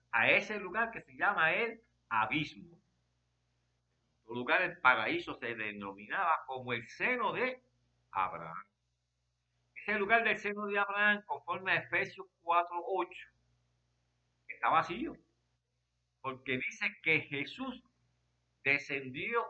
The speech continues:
a las profundidades de la tierra y tomó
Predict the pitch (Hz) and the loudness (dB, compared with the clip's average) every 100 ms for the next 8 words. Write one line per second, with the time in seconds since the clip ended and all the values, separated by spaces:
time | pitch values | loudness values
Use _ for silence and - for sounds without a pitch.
0 | - 139 139 139 - 143 139 147 139 131 | 2 6 8 6 2 -4 -4 -6 -8 -6
1 | 135 180 226 190 175 180 170 - 160 151 | -4 0 0 0 -4 -4 -6 -6 -6 -6
2 | - _ - 233 226 - _ - 202 190 | -6 _ -4 -2 -2 -8 _ 2 4 4
3 | 190 196 233 269 277 - | 2 -2 4 6 6 4